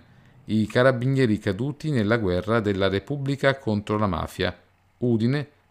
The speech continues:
duemiladiciotto, Gaspari Editore, centodieci pagine, quattordici euro e cinquanta centesimi. Eccoci quindi giunti alla fine della recensione.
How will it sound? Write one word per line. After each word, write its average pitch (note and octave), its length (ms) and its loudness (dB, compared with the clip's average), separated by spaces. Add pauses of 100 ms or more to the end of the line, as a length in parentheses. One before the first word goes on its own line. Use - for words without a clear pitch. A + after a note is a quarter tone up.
duemiladiciotto, A2 1200 -2
Gaspari G2+ 540 0
Editore, G#2 560 -2 (260)
centodieci B2+ 680 -2
pagine, F2+ 560 -2 (420)
quattordici A#2 560 0
euro G#2 240 4
e G#2 60 -4
cinquanta - 480 -6
centesimi. - 580 -10 (1600)
Eccoci E3+ 720 2
quindi C3+ 420 0
giunti G2+ 420 -2
alla D3 140 2
fine G#2 280 -2
della G#2 200 2
recensione. G2+ 640 0